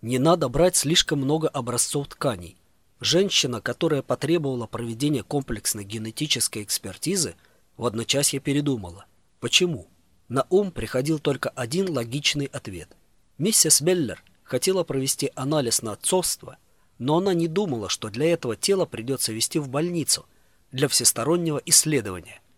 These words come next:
Она не предполагала, что эксперты захотят взять образцы тканей различных органов, считая, что они удовлетворятся анализом крови, вернут трупы в могилу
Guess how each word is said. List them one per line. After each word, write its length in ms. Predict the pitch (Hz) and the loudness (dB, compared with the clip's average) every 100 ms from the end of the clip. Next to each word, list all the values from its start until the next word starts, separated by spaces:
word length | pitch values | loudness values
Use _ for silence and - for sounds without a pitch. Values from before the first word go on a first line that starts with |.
| _ _ _ | _ _ _
Она 220 | 127 175 | 0 2
не 140 | 202 190 | 2 0
предполагала, 760 | 185 185 180 185 180 139 110 85 | -2 0 0 2 2 0 0 -4
что 240 | - 127 | -4 -4
эксперты 580 | 120 - 202 208 - - _ _ _ | -2 0 2 2 -2 -14 _ _ _
захотят 460 | 117 - 143 175 151 | -6 -4 0 2 4
взять 280 | 151 180 - | 2 0 -2
образцы 480 | 143 120 123 - 135 | -6 -4 -4 -2 -4
тканей 500 | - 190 185 110 - _ | 2 2 2 -2 -10 _
различных 680 | - 165 202 214 - 120 - | 2 2 4 0 0 -2 0
органов, 480 | 160 131 101 82 - _ _ _ _ - | 2 2 0 -12 -16 _ _ _ _ -2
считая, 640 | - - - 170 185 120 - | 2 2 4 4 6 2 -4
что 240 | - 123 | -4 -2
они 180 | 151 190 | -2 -2
удовлетворятся 880 | 151 139 135 127 120 120 165 180 - | 0 2 2 2 -2 2 4 4 2
анализом 520 | - 127 151 143 139 139 | 0 0 0 0 -2 -2
крови, 420 | 147 135 92 - _ _ _ | 0 0 0 -12 _ _ _
вернут 400 | 110 156 208 226 | 0 2 2 -2
трупы 300 | - 127 - | 0 -4 -4
в 40 | 101 | -6
могилу 500 | 107 120 214 208 | -6 0 2 2